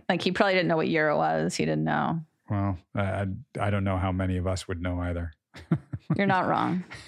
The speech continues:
Speaker 2: <laughs> Kind of just all been in that, that state for a year and a half, I think.
Speaker 1: I know. I'm going crazy.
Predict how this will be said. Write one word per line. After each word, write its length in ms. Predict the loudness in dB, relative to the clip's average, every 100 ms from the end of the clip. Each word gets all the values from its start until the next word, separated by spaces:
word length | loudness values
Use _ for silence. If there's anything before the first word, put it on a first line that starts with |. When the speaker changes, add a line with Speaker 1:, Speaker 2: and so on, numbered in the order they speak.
| -2
Speaker 2:
<laughs> 920 | 2 2 2 0 0 2 0 0 -2 -2 -4 -16 -14 -14 -18 -20 _
Kind 220 | 0 4 4
of 100 | 4
just 260 | 2 0
all 260 | 0 2 4
been 180 | 2 2
in 140 | 2
that, 340 | 0 0 -4 -2
that 300 | -2 -4 -6
state 400 | -4 0 -2 -2
for 160 | -2
a 80 | 0
year 160 | 0 -2
and 100 | -2
a 40 |
half, 400 | -2 -4 -6 -8
I 140 | -8 -6
think. 420 | -4 -4 -4 -10 _
Speaker 1:
I 140 | -2 0
know. 360 | 0 0 -2 -4 -4
I'm 180 | -2 0
going 200 | -2 -2
crazy. 540 | -2 -2 -2 -2 -4